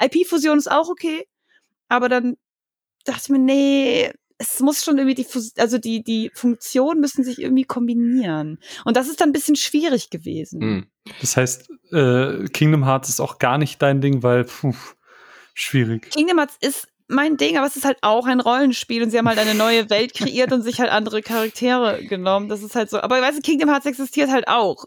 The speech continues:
Speaker 1: Wie soll ich, dann hätte ich ja
Speaker 3: Ja.
Speaker 1: wieder gesagt Kingdom Hearts. <laughs>
Speaker 3: Ja.
Speaker 2: Aber, äh, witzig, ich habe auch ganz viel, ähm, drüber nachgedacht, sowas wie Stardew Valley oder eben, ähm, Harvest Moon, weil das sind so Spiele, die ja dann auch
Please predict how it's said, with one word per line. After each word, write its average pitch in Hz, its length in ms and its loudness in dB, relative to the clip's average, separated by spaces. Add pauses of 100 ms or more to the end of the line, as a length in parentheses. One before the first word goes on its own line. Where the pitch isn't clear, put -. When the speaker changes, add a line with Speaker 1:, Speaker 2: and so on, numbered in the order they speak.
(120)
Speaker 1:
Wie 262 180 2
soll 240 220 2
ich, 285 160 -4 (220)
dann 233 100 2
hätte 262 140 2
ich 269 80 -2
ja 277 80 4
Speaker 3:
Ja. 269 60 4
Speaker 1:
wieder 254 180 4
gesagt 240 320 -2
Kingdom 269 260 2
Hearts. 185 360 0
<laughs> 262 80 -4 (220)
Speaker 3:
Ja. 123 400 2
Speaker 2:
Aber, 120 320 0
äh, 120 180 -2
witzig, 151 380 -2
ich 139 200 -2
habe 143 120 2
auch - 120 0
ganz 156 220 0
viel, 156 320 2
ähm, 123 460 0
drüber 123 220 0
nachgedacht, 120 460 0
sowas 120 280 -2
wie 113 80 0
Stardew 101 400 2
Valley 98 500 2
oder 92 400 0
eben, 92 420 -2
ähm, 87 300 -4
Harvest 98 360 0
Moon, 101 220 0
weil 101 140 4
das 113 220 0
sind 135 100 0
so 120 80 0
Spiele, 123 340 0
die 110 160 -2
ja 107 80 4
dann 104 140 2
auch - 300 -2